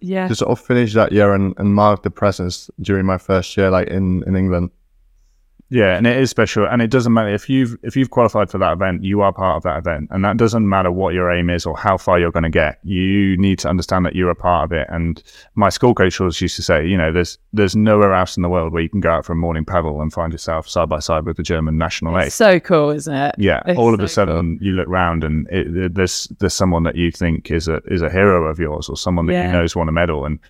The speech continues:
Speaker 3: there's nowhere else you can do that. So
Speaker 1: Yeah.
Speaker 3: even if, you know, results don't go the way you want to, yeah, definitely, um, make sure you kind of take a second to, to smell the, smell the flowers, as they
Speaker 1: Mm.
Speaker 3: say,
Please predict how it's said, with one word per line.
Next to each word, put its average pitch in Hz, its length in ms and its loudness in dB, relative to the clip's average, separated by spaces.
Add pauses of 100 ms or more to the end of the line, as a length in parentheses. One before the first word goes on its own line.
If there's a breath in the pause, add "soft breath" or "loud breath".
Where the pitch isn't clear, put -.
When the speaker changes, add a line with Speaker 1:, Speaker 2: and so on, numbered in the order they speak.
(140)
Speaker 3:
there's 90 160 -2
nowhere 95 260 2
else 82 140 -2
you 80 80 -4
can 80 140 -8
do 85 180 -2
that. 69 240 -4
So 82 400 0 (480)
Speaker 1:
Yeah. 85 220 -8 (140)
Speaker 3:
even 127 160 4
if, 113 160 0
you 107 180 2
know, 92 320 2
results 98 400 0
don't 90 160 0
go 90 180 2
the 87 80 0
way 87 200 2
you 87 80 0
want 87 240 0
to, 78 320 -4
yeah, 90 240 0
definitely, 85 600 -2
um, 78 280 -4 (1040)
make 90 240 2
sure 92 180 2
you 82 120 2
kind 85 260 0
of - 200 -10 (1200)
take 101 180 4
a 101 60 -2
second 87 380 0
to, 85 280 2
to 82 300 0 (240)
smell 90 320 2
the, 82 240 -2
smell 90 240 2
the 80 80 -2
flowers, 80 420 0
as 82 100 -6
they 80 120 -2
Speaker 1:
Mm. 82 40 -10
Speaker 3:
say, 80 360 -4